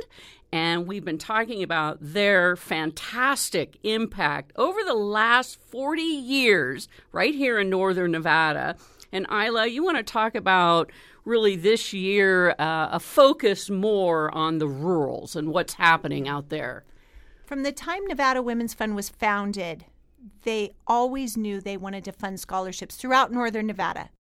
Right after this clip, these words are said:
Speaker 2: Being from the rurals, I was born and raised in Fallon. When I came into the organization, I knew that I really wanted to regenerate that focus. So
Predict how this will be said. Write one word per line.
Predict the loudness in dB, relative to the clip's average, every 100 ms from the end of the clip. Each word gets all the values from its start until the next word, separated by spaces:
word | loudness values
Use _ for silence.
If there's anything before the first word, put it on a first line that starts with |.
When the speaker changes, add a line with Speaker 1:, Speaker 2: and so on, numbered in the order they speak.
| _ _ _
Speaker 2:
Being | -4 -2 -2
from | -4 0 0 0
the | -2
rurals, | -2 0 -2 -4
I | -8
was | -8 -8
born | -4 -2
and | -4 -4
raised | -6 -6 -8
in | -8
Fallon. | -6 -6 -6 -6 -10 -12
When | -6 -4
I | -4
came | -4 -4 -4
into | -4 -4
the | -4
organization, | -4 -6 -6 -8 -8 -10 -10 -12 -6
I | -4
knew | -2 -2
that | -2 -2
I | -4
really | -4 -4 -4
wanted | -6 -8 -8 -10
to | -12 -8 -8
regenerate | -4 -6 -4 -4 -2 -2 -2 0
that | -2 -2
focus. | 0 -2 0 -6 -8 -14 -20 -20 -20 -20 -20 -20 _
So | -8 -2 4 4 4 2